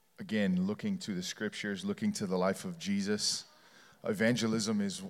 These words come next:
one of the scripture, or, or I guess a topic that's not extensively, um, pointed to in scriptures, but instead we more so look to the life of Jesus. Um, but when I was considering these things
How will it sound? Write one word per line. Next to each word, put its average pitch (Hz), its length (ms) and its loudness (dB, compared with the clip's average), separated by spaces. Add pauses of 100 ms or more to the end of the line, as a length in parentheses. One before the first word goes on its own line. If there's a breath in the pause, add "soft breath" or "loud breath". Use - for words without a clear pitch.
(560)
one 101 300 2
of 95 140 0
the 95 80 -2
scripture, - 480 -2
or, - 200 0
or 92 120 2
I 92 40 0
guess 104 200 -4
a 95 40 -6
topic 104 540 2
that's 98 320 0
not 98 340 2 (440 loud breath)
extensively, 110 1120 2 (1000 soft breath)
um, 85 460 2 (680)
pointed 120 380 4
to 127 220 4
in 117 100 6
scriptures, 131 540 2
but 104 180 4
instead 104 340 4
we 107 140 4 (220)
more 107 320 4
so 107 180 4
look 104 280 4
to - 100 -6
the 92 80 0
life 92 260 2
of 90 140 -4
Jesus. 104 560 0 (800 loud breath)
Um, 95 260 6
but 101 120 4
when 107 200 0
I 101 120 4
was 95 520 0
considering 110 680 0
these 101 260 2
things 104 520 0